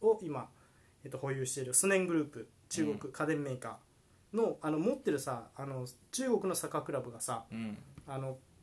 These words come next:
Speaker 1: ずっと俺活動停止してるって言ってた。
Speaker 2: うん。
Speaker 1: もう解散らしいよ、今。
Speaker 2: <laughs>
Speaker 1: そう。
Speaker 2: もうどうしようもなかった。
Speaker 1: そうそうそうそう。だからそれ考えると、まあまあまあ、ラッキーよね。身があるだけ、<laughs> みたいな。
Speaker 2: まあ、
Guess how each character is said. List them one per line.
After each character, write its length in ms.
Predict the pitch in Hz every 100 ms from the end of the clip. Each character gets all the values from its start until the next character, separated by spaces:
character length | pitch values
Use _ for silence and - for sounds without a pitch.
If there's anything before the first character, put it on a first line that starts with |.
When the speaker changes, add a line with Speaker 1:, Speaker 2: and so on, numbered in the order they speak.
| 143
Speaker 1:
ず 140 | 147
っ 20 |
と 80 | 165
俺 140 | 180 175
活 240 | 160 -
動 120 | 180
停 120 | 175
止 160 | 180 170
し 140 | -
て 80 | -
る 100 | 147
っ 20 |
て 140 | 147 -
言 40 |
っ 40 | -
て 60 |
た。 60 | 113
Speaker 2:
う 40 |
ん。 240 | 113 107 -
Speaker 1:
も 60 | -
う 20 |
解 240 | - 302 320
散 300 | - 320 294
ら 100 | 285
し 160 | -
い 20 |
よ、 60 | 147 135
今。 200 | 131 - - - - - -
Speaker 2:
<laughs> 1120 | 320 208 - - - - - - - - -
Speaker 1:
そ 200 | - -
う。 160 | 139 123
Speaker 2:
も 460 | 123 131 143 143 131
う 40 | - -
ど 160 | - 139
う 60 | 143
し 120 | 160
よ 60 |
う 20 | 143
も 60 |
な 80 | 120
か 100 | -
っ 40 |
た。 40 | -
Speaker 1:
そ 220 | - 160
う 60 | 143
そ 140 | 147
う 40 | 131
そ 140 | 131
う 40 |
そ 140 | 127 123
う。 40 |
だ 60 | -
か 60 | - - - -
ら 40 | 147
そ 160 | -
れ 100 | 220
考 120 | 262 294 294 294
え 40 |
る 80 | 196
と、 160 | - 131
ま 160 | 143 180
あ 40 |
ま 100 | 170
あ 40 |
ま 120 | 151 139
あ、 60 |
ラ 120 | 131 190
ッ 40 | -
キ 80 | 123
ー 60 |
よ 60 | 113
ね。 80 | 107
身 140 | 127 147
が 140 | 165
あ 40 |
る 80 | 156
だ 100 | 131
け、 360 | 127 - 196 190
<laughs> 40 |
み 100 | 196
た 100 | -
い 40 | 127
な。 140 | 117 - - 131
Speaker 2:
ま 100 |
あ、 60 | 117